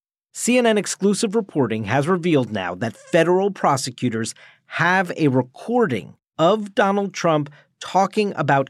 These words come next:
keeping a classified document. Trump didn't respond to shouted questions from C N N about the reporting today in Iowa,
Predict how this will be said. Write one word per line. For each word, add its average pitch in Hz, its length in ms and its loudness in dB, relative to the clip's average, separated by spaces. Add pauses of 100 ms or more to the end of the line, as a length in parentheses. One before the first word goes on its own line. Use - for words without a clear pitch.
keeping 147 680 -2
a 147 60 -2
classified 147 720 0
document. 143 480 -2 (500)
Trump 226 240 2
didn't 240 240 0
respond 170 840 2
to 139 400 4
shouted 170 480 2
questions 147 560 2
from 139 180 -2
C 165 240 0
N 147 80 4
N 135 220 4
about 143 460 0
the 156 60 2
reporting 151 560 2
today 131 360 2
in 127 100 0
Iowa, 127 320 4